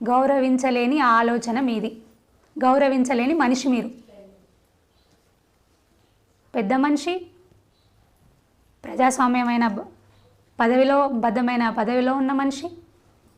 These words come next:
అట్లాంటి మనిషి మీరు. ఒక్కసారైనా మీరు ఆలోచన చేయాలి.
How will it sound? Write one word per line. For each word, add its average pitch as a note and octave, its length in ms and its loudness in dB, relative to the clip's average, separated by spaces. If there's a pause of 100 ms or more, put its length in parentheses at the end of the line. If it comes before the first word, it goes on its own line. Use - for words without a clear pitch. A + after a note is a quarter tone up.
(3500)
అట్లాంటి C#4 380 2
మనిషి C4 280 0
మీరు. B3 360 -4 (4000)
ఒక్కసారైనా D#4+ 540 4
మీరు E4 160 2
ఆలోచన C4+ 420 4
చేయాలి. A#3 400 2